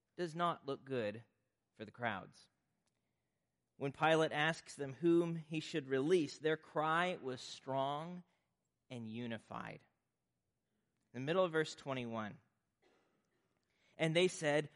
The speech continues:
'Barabbas.' And Pilate said to them, 'Then what should I do with Jesus, who is called Christ?' And they all said, 'Let him be crucified.'"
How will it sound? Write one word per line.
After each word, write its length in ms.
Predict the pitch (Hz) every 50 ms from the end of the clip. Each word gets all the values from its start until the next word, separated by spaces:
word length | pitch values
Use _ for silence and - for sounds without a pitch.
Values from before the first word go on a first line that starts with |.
| _ _
'Barabbas.' 1080 | - 131 175 180 170 165 160 160 165 165 165 165 139 139 120 - - - - - - - _ _ _ _ _ _ _ _ _ _ _ _ _ _ _ _ _ _ _ _ _ _ _ _ _ _ _ _ _ _
And 100 | - 143
Pilate 260 | 190 190 190 202 196 185
said 280 | - 202 202 208 196
to 80 | 185 185
them, 240 | 170 170 170 170 165 - _ _ _ _ _ - - _ _ _ -
'Then 120 | 185 196 202
what 160 | 226 262 -
should 160 | - 269 262
I 80 | 254 254
do 200 | 220 247 269 269
with 140 | 269 214
Jesus, 580 | 175 151 185 240 277 294 277 196 156 123 - -
who 120 | - 180
is 140 | 190 190 -
called 340 | - - 151 143 156 165 -
Christ?' 640 | - - 247 254 208 131 - - - - - - - _ _ _ _ _ _ _ _ _ _ _ _ _ _ -
And 140 | 196 202
they 140 | 196 202 190
all 200 | 196 208 247 269
said, 320 | 240 - 180 160 160 170 - _ - _ -
'Let 320 | 160 185 233 277 294 254
him 240 | - 214 220 226 226
be 140 | 214 269 254
crucified.'" 880 | - - - 302 359 392 - - 185 151 - - 135 101 85 82 -